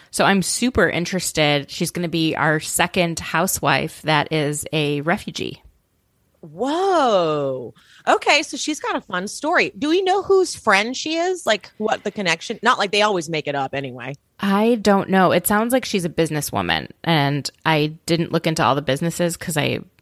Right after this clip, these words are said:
Speaker 1: am not familiar with any of them, but I, yeah, I'm sure she's friends with somebody.
Speaker 2: I am so excited about Sheree being on there, though. I was hoping, I'm like, "Please get one of Garcelle's amazing friends to be on the show." I want,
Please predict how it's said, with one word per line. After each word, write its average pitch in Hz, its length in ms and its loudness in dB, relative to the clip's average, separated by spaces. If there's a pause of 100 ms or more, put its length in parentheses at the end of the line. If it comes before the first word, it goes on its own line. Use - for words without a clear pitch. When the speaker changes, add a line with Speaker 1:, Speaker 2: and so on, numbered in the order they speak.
(300)
Speaker 1:
am 151 200 -2
not 147 220 0
familiar 143 420 0
with 208 140 2
any 233 220 2
of 240 80 0
them, 294 360 2 (120)
but 151 420 2 (500)
I, 160 320 -2
yeah, 151 380 0
I'm 175 140 -2
sure 160 220 0
she's - 260 -8
friends - 280 -6
with - 120 -8
somebody. - 520 -8 (520)
Speaker 2:
I 240 120 2
am 285 140 0
so 208 360 2
excited 165 500 -2
about 143 260 -2
Sheree 139 440 -4
being 127 240 -10
on 113 160 -14
there, 117 160 -16
though. 107 380 -10
I 190 120 4
was 196 180 -2
hoping, 196 480 4
I'm 185 100 0
like, 180 200 -6
"Please 254 500 -4
get 202 240 0
one 175 200 -2
of 175 100 -2
Garcelle's 165 480 2
amazing 151 440 0
friends 131 540 -2
to - 100 -2
be 135 260 0
on 139 220 2
the 127 80 -4
show." 117 360 0
I 156 100 4
want, 165 260 4